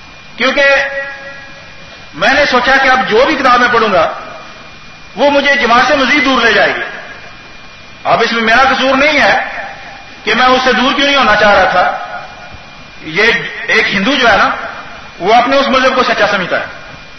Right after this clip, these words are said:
وہ کبھی بھی اس سے دور نہیں جائے گا۔ اسی طرح کوئی عیسائی ہے جو پیدائشی عیسائی ہے، وہ عیسائیت کو چھوڑنے میں کبھی تیار نہیں ہوگا۔ میری بھی ظاہر ہے میں پیدائشی احمدی تھا، میں کیسے، آ، یہ میں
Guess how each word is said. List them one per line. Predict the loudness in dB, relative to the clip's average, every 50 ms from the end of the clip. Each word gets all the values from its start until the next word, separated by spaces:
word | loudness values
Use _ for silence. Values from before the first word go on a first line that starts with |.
| -20 -20 -20 -20 -20 -20 -20 -20 -12 -4 -2
وہ | 0 2
کبھی | 2 2 2 2
بھی | 2 0
اس | 0 2
سے | 2 2
دور | 2 2 2 2
نہیں | 2 2
جائے | 2 4 4 4 2
گا۔ | 2 0 -2 -4 -8 -10 -10 -14 -16 -16 -16 -18 -18 -18 -18 -18 -20 -20 -20 -20 -20 -20 -20 -20 -20 -20 -20 -18 -10 -6
اسی | -4 -2 -2 0
طرح | 0 2 4 4 4 4 4 2 0 0
کوئی | 0 0 0 0
عیسائی | 0 0 2 2 2 2 2
ہے | 2 2
جو | 2 0 0 0
پیدائشی | 2 2 2 2 2 2 0
عیسائی | 0 2 2 2 2 2 0
ہے، | 0 0 -2 -6 -10 -14 -16 -16 -16 -16 -18 -18 -20 -20 -20 -20 -20 -10 -2
وہ | 0 2 2
عیسائیت | 2 2 2 2 2 2 2 2
کو | 0
چھوڑنے | 2 4 2 2 4
میں | 2 2
کبھی | 0 0 -2 0
تیار | 2 2 2 2
نہیں | 2 0 -2
ہوگا۔ | -2 -4 -4 -4 -8 -10 -12 -18 -18 -20 -20 -20 -20 -20 -20 -20 -20 -20 -20 -20 -20 -20 -20 -20 -20 -20 -20 -20 -20 -18 -10
میری | -4 -2 -2 0
بھی | 0 2
ظاہر | 2 4 4 4
ہے |
میں | 4 2 2 2
پیدائشی | 2 2 2 2 0 2 0
احمدی | 0 0 0 -2
تھا، | 0 0 -2 -2 -4 -8 -14 -16 -18 -18 -18 -18 -20 -20 -20 -20 -20 -20 -20 -20 -20 -20 -20 -20 -12
میں | -4 -2 0 0
کیسے، | 2 0 2 2 2 2 2 2 0 -2 -4 -4 -6
آ، | -4 -4 -4 -4
یہ | -4 -2 -2 -2
میں | -2 -2